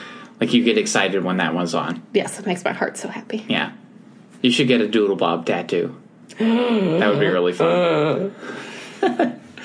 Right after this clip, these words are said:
Speaker 1: He's on our dry erase. We have a dry erase board in our house, uh, that's meant for, like, messages and important things, and we just drew doodles all over it, and Ivy drew Doodle Bob.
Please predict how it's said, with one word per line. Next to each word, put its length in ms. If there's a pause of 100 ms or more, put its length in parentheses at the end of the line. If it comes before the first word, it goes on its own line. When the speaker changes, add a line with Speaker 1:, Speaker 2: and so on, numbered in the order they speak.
(840)
Speaker 1:
He's 260
on 160
our 300
dry 300
erase. 280
We 100
have 120
a 40
dry 260
erase 320
board 280
in 180
our 140
house, 400
uh, 480
that's 240
meant 260
for, 120
like, 200
messages 680
and 240
important 420
things, 300
and 120
we 60
just 200
drew 100
doodles 420
all 220
over 180
it, 60
and 100
Ivy 240
drew 160
Doodle 300
Bob. 360